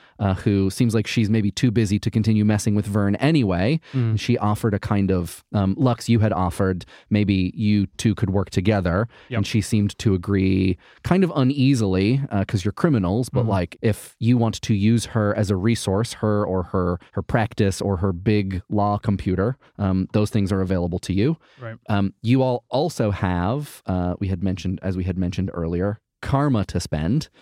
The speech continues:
Speaker 1: Um, so you're kind of in open world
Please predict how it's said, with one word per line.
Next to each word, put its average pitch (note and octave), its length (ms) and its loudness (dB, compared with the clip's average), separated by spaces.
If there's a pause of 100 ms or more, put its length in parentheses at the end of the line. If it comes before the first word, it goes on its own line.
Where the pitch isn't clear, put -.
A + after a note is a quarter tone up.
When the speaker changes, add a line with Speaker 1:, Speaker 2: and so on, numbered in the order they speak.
(140)
Speaker 1:
Um, F2 320 0
so E2+ 500 -2 (140)
you're A2 60 -4
kind G3+ 180 0
of F#3+ 60 2
in D3+ 140 0
open C3+ 320 0
world A#2 460 -2